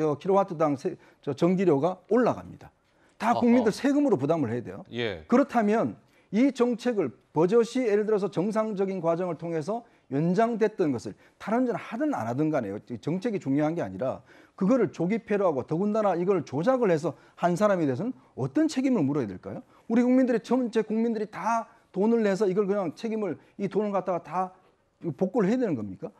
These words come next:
Speaker 1: 아니면 그러면 이걸 실질적으로 조작을 했던 사람들,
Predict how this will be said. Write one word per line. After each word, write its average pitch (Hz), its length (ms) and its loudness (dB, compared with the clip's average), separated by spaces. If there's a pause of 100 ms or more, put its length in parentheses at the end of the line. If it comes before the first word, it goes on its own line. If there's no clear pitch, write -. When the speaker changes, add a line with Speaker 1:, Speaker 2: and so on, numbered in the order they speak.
(140)
Speaker 1:
아니면 233 400 2
그러면 233 300 2
이걸 220 140 2
실질적으로 226 800 0 (840)
조작을 165 400 0
했던 147 240 -4
사람들, 104 400 -10